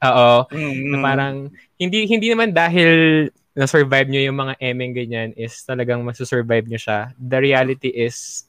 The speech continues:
Speaker 1: kahit gaano katagal or kahit ano pa yung pagdaanan nyo, and even if how much you love each other,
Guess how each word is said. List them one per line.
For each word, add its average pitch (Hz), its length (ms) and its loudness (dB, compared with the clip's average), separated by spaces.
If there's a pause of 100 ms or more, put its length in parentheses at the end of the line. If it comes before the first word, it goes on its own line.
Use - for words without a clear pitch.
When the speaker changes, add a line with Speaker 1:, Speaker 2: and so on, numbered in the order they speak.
(140)
Speaker 1:
kahit 131 320 -6
gaano 131 240 2
katagal 120 520 2
or 117 80 0
kahit 117 240 -2
ano 123 200 -2
pa 120 120 -2
yung 120 120 0
pagdaanan 113 500 -4
nyo, 110 140 -8
and 117 200 -10 (160)
even 196 260 0
if 233 180 -2 (480)
how - 380 -2
much 165 260 2
you 160 80 0
love 135 260 4
each 131 260 -8
other, 120 520 -2